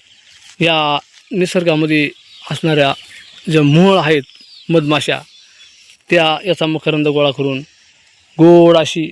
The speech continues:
मध आपल्यासाठी तयार करतात. आणि खूपच, अ, सुंदर असा मित्रांनो हा नजारा आहे.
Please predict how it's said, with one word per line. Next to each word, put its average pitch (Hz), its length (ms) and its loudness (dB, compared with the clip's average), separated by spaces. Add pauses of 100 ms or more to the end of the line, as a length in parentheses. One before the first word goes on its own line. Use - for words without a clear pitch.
(220)
मध 151 220 -2 (220)
आपल्यासाठी 156 560 -4 (180)
तयार 147 200 2
करतात. 127 320 -8 (3750)
आणि 151 320 0 (100)
खूपच, 185 400 -4
अ, 156 280 2
सुंदर 156 300 -4
असा 139 380 -4 (480)
मित्रांनो 143 340 0
हा 135 120 -4
नजारा 151 380 2
आहे. 135 140 0